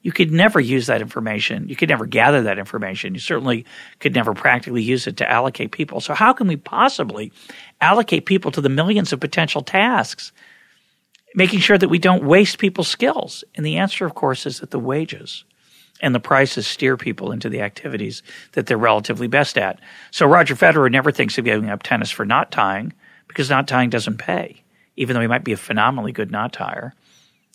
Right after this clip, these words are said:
And he might even be, um, and he, and it, again, he might be, uh, inferior in some weird physical sense at tennis compared to knot tying, but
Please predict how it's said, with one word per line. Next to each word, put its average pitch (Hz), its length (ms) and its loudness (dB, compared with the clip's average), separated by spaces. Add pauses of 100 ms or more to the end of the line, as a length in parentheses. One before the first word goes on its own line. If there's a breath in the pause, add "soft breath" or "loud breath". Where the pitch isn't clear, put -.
(100)
And 165 120 2
he 170 40 4
might 190 160 4
even 139 280 2
be, 135 100 -8 (500 loud breath)
um, 123 460 2 (800)
and 151 100 4
he, 160 120 0
and 147 140 4
it, - 160 -2 (280)
again, 185 360 2
he 143 60 4
might 139 200 0
be, 135 300 2 (420 loud breath)
uh, 117 320 4 (180)
inferior 151 720 4
in 120 80 -4
some 123 340 -4
weird 131 500 0
physical - 400 -2
sense 117 320 0
at - 80 -14
tennis 151 320 0
compared 110 320 -2
to 117 60 -4
knot 127 240 0
tying, 104 420 -6 (600 soft breath)
but 147 280 2